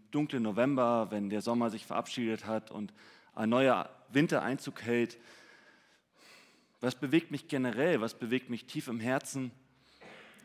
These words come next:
Was ist eigentlich das, was mich wirklich bewegt? Worauf ich meine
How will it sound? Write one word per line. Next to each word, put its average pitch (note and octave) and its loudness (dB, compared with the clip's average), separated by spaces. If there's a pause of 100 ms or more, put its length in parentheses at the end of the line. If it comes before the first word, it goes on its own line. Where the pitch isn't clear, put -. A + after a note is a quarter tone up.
(220)
Was C#3+ -4
ist D#3 -2
eigentlich B2 0 (120)
das, D3 -4
was A#2+ -10
mich A2 -10
wirklich B2+ -8
bewegt? A#2 -2 (3000)
Worauf G#2+ 2
ich C3 -8
meine G#2+ -2